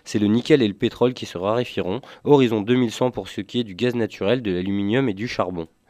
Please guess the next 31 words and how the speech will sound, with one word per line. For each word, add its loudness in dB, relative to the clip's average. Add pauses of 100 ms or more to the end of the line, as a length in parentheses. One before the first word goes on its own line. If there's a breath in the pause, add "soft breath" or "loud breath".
(280 soft breath)
Rajoutons 4
que 0
pour -2
l'eau 4
potable 4
disponible, 0 (240 loud breath)
l'onu 10
table 4
sur -2
deux 8
mille 4
trente 0
et 0
qu'au 0
rythme 0
actuel 0
de -2
déforestation, -4 (540 soft breath)
la -2
surface 0
de -2
l'Autriche -2
tous -6
les 4
ans -2
en -8
tenant -6
compte -6
de -2
la 0
reforestation, -4